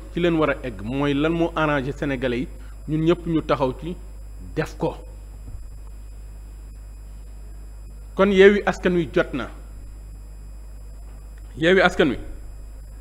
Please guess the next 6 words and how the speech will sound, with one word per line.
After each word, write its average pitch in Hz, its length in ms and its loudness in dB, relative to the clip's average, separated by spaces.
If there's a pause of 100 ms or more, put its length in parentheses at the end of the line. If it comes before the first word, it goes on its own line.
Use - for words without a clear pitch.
(320)
jot 156 200 2
na. 92 100 -2 (1900)
Te - 100 12
Yewwi 254 220 12
Askan 226 280 8
Wi 208 200 6